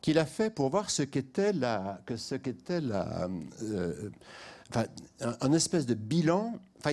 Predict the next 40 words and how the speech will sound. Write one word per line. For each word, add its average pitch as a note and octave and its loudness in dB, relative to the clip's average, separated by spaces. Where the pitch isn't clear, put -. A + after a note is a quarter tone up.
il D3 2
a E3+ 4
fait F#3+ -2
une D3+ 2
proposition, C#3 -2
euh, G2+ 0
d'un F#2 0
traité E3 0
général C3+ 2
d'astronomie A2+ 0
avant E3+ 2
que F#3+ -4
l'observatoire D3+ 0
soit F3+ 0
construit. - -6
C'est E3+ 0
un E3 6
espèce F#3 2
de D#3 2
programme F3+ 2
de D#3+ 2
travail, A2+ 0
si - -8
vous F#2+ 0
voulez, F2+ -2
où A#2 2
il C3 2
dit G3 2
à - 0
peu C3 -2
près F#3+ -2
quels C#3+ 0
sont B2+ -2
les A#2+ 0
problèmes F3+ 0
qui D#3 -6
vont B2 2
être D3 -2
à A#2+ 0
résoudre. F2+ -2